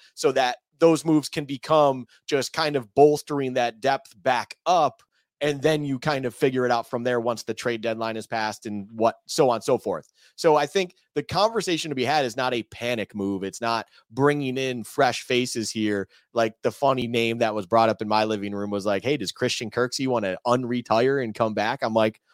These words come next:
"Well, it would be funny, but at the same time, he's a Mike. He's not a Week. I mean, th-, that's just not his role." And, uh, you know, Milano, as important as he is, he is a, he's a Will. He's not a Mike. So it's like, uh, it, it's,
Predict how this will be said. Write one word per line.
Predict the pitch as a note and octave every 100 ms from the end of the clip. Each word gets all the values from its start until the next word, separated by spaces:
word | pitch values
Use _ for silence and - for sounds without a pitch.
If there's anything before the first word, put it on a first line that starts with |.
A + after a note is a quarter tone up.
| _
"Well, | C#3+ C#3 C3+ B2 - _
it | B2+
would | C3+ E3
be | D#3
funny, | C#3+ D#3+ C#3+
but | C3 B2+
at |
the | B2
same | D3+ B2
time, | B2 B2
he's | A2
a | G2+
Mike. | A2+ C3+ A2 -
He's | G#2+ A#2
not | A#2
a | G#2+
Week. | G2+ B2 A2+ - - B2
I |
mean, | A2+ A2 G#2+ G#2+
th-, | B2+ B2
that's | A#2+ -
just | A2+ -
not | A#2 G#2+
his | A#2 G2+ F2
role." | A2+ C3 A#2+ G#2+ G2+ F#2 _ _ B2
And, | A#2
uh, | A2+ -
you | B2
know, | G#2+ G2+
Milano, | B2 B2+ C#3 C3 A#2
as | G#2+
important | A2 G#2+ C#3 A2+
as | G#2
he | F#2 A#2+
is, | A2+ G2
he | A2 A#2+
is | A#2+ A2+
a, | A2 A2 G#2 G2 _ _
he's | - G#2+
a |
Will. | A2 C#3 G2+ F2+
He's | G2 F#2
not | G#2+
a | G#2+
Mike. | B2 A#2+ G2 -
So | - B2+ A2
it's | G#2+ -
like, | G#2+ G2+ - -
uh, | D#3+
it, | D#3 C#3+ C3+
it's, | D3 - -